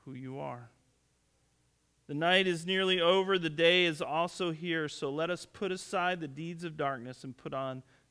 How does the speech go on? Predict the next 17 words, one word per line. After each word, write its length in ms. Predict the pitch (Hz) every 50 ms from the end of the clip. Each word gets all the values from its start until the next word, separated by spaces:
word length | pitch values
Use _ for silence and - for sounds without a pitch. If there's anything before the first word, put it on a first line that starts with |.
| _
the 160 | - 127 123
armor 360 | - 127 127 131 131 131 131 131
of 100 | 127 131
light." 300 | 139 139 131 131 131 - - - - _
So 140 | - - 180
if 120 | 160 -
you're 120 | 202 220 214
struggling 680 | - - - 240 226 226 240 233 226 233 226 214 196
with 160 | 185 175 -
relationships 960 | 170 165 165 180 208 226 233 - - 240 220 - - 233 226 214 214 - - - - - - _ _ -
and 220 | 151 160 160 151
circumstances 1200 | - - - 226 220 208 - 233 202 190 - - 226 214 214 214 208 - - 214 202 208 202 202 - _ - _ -
and 220 | - 156 156 156 147
feeling 500 | - - - 214 214 208 214 214 202 196
like 240 | 190 185 185 170
you're 120 | 185 170 170
helpless 760 | - - - 208 208 202 - 208 208 208 196 - - -